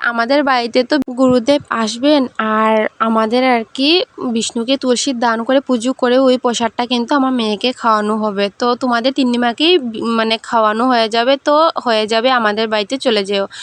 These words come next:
তো আমরা কিন্তু ওদের বাড়িতে এই কারণেই আমরা কিন্তু যাচ্ছি, আর তিন্নিমার নামে কিন্তু প্রসাদ তো, তো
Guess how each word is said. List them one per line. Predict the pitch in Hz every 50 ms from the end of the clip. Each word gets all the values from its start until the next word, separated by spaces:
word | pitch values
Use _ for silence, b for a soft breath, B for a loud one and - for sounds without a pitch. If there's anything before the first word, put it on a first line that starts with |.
| B B B
তো | - 247
আমরা | 233 226 226 226 220 233
কিন্তু | - 240 240 226 - 349 370
ওদের | 370 320 254 240 220
বাড়িতে | 220 214 214 208 - 277
এই | 269 233 214
কারণেই | - 226 214 208 214 226 262 277
আমরা | 254 226 214 208 202
কিন্তু | 208 220 247 269
যাচ্ছি, | 254 226 202 - - - 285
আর | 269 -
তিন্নিমার | - 226 220 214 208 214 220 226
নামে | 233 226 220 214 208 202
কিন্তু | 202 214 220 285
প্রসাদ | 269 - 226 208 - 208 202
তো, | - - 208 -
তো | -